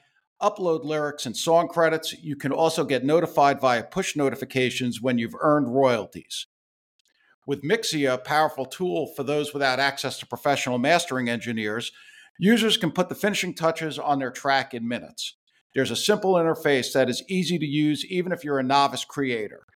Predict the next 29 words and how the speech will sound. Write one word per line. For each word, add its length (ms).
It's 140
only 240
ninety-nine 540
dollars 300
for 220
a 60
year 280
with 200
unlimited 560
mastered 500
tracks. 580
DistroKid 520
also 300
has 180
a 60
new 180
feature 360
called 380
Instant 400
Share 300
that 160
allows 360
you 60
to 80
easily 520
share 300
large 320
files 380
securely. 580